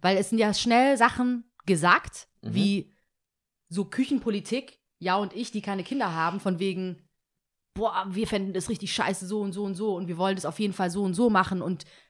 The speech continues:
Speaker 1: niemals würde ich das und das sagen oder nie und niemals würde ich so und so handeln.
Speaker 2: Mhm.
Speaker 1: Aber dadurch, zum einen, ich ja noch viel mehr detached bin, was Internet, also grad Social Media betrifft,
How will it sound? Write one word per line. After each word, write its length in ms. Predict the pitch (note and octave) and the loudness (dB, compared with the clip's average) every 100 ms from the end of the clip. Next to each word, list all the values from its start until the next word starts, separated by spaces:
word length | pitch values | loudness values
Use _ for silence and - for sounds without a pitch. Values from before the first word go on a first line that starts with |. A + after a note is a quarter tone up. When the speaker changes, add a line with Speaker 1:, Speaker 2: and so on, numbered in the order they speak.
| _ - | _ -2
Speaker 1:
niemals 640 | G#3+ C4 A3+ A#3+ A3 G#3+ | 2 2 2 0 -2 -4
würde 120 | G#3+ G#3+ | -6 -6
ich 120 | - | -4
das 200 | G#3+ G#3+ | -4 -2
und 120 | G3+ | -2
das 220 | G#3 G#3 | -2 -4
sagen 640 | G#3 G3 F#3 F#3 F#3 F3+ | -2 0 0 0 -2 -2
oder 180 | F3+ F3 | -2 -2
nie 200 | F3+ A3+ | 0 2
und 140 | A3+ G#3+ | 2 2
niemals 440 | A#3+ A3 G#3 G#3 | 0 0 -4 -4
würde 140 | G3+ F#3+ | -6 -8
ich 100 | - | -6
so 100 | G#3 | -4
und 120 | G3 | -2
so 200 | G3+ G3 | -2 -2
handeln. 380 | G3+ F#3+ F3+ F3+ - - | -4 -4 -4 -6 -12 -10
Speaker 2:
Mhm. 300 | A#2 A2 G#2 A#2 | -6 -4 -2 2
Speaker 1:
Aber 560 | G3 F#3 F#3+ F3+ - _ _ _ _ _ _ _ _ | 2 2 -2 -4 -10 _ _ _ _ _ _ _ _
dadurch, 680 | C#3+ A3 B3+ C#4+ D4 - - _ _ _ | 0 4 4 2 -6 -10 -20 _ _ _
zum 160 | - G#3+ | -6 -2
einen, 260 | F3+ G#3 - _ _ _ - | 0 0 -2 _ _ _ -4
ich 180 | A#3+ A#3+ | -2 0
ja 100 | G3 | -2
noch 180 | F3 | -4
viel 240 | - G#3+ G#3+ | -8 -6 -4
mehr 260 | G3 G3 | -2 -2
detached 480 | F3+ E3+ G3+ G#3+ - | -4 -8 -10 -10 -8
bin, 280 | B3+ B3+ D4 - | -6 -4 -6 -6
was 160 | E3+ | -6
Internet, 340 | G#3 G#3+ A#3 A#3 - | -6 -6 -6 -6 -6
also 220 | D#3+ D3 - _ _ | -4 -6 -12 _ _
grad 240 | - D#3+ D3+ | -4 -4 -4
Social 300 | E3+ D3+ E3 | -8 -8 -6
Media 380 | F#3+ A#3 A3+ - - | -2 -2 -2 -6 -12
betrifft, 460 | G#3 C4 B3+ - | -6 -6 -6 -14